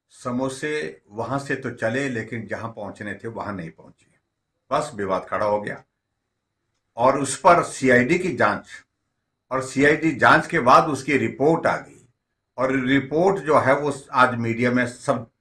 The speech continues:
चारों तरफ जो है वो घूम रही है। और उसके बाद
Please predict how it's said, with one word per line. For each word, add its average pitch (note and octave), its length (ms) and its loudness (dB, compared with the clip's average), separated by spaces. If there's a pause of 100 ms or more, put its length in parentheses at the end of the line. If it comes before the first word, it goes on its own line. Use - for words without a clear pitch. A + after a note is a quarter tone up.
(140)
चारों A#2 240 -2
तरफ A2 300 -8
जो A2 80 -6
है G#2 140 -4
वो A2 180 -10
घूम F2 220 -12
रही D#2+ 260 -16
है। - 200 -20 (1000)
और F#3+ 160 2
उसके G3 400 0
बाद C#3+ 580 2